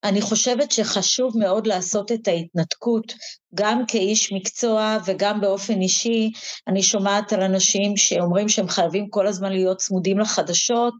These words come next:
ושהם חייבים כל הזמן לראות סרטונים. אנחנו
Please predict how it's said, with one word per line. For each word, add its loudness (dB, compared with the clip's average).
ושהם 0
חייבים 0
כל -2
הזמן -2
לראות 0
סרטונים. 0
אנחנו 2